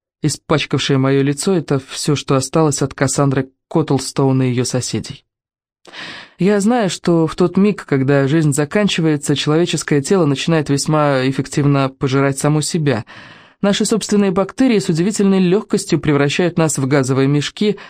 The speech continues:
содержащие метан, углекислый газ, сероводород,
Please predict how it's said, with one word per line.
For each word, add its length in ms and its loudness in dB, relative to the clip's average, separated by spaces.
содержащие 760 0
метан, 400 2
углекислый 600 0
газ, 280 0
сероводород, 800 0